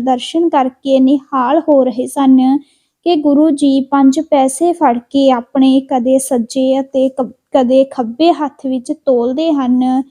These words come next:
ਇਸ ਕੌਤਕ ਨੂੰ ਵੇਖ ਕੇ ਜਦ ਇੱਕ ਨਿਕਟੀ ਸਿੱਖ ਨੇ ਪੁੱਛਿਆ, "ਮਹਾਰਾਜ,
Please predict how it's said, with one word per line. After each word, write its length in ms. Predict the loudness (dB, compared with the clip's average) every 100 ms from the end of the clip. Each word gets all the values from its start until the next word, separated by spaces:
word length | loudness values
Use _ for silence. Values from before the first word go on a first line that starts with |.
| _ _ _ -2
ਇਸ 200 | -2 0
ਕੌਤਕ 500 | 0 0 2 -2 -2
ਨੂੰ 220 | -2 0
ਵੇਖ 340 | 2 2 0 -6
ਕੇ 200 | -2 0
ਜਦ 320 | 2 0 2
ਇੱਕ 320 | -2 -4 0 2
ਨਿਕਟੀ 460 | 4 4 0 0 0
ਸਿੱਖ 360 | 0 -8 _ 0
ਨੇ 160 | 2
ਪੁੱਛਿਆ, 560 | 2 -6 -8 -2 0 2
"ਮਹਾਰਾਜ, 680 | 2 0 -2 0 0 -2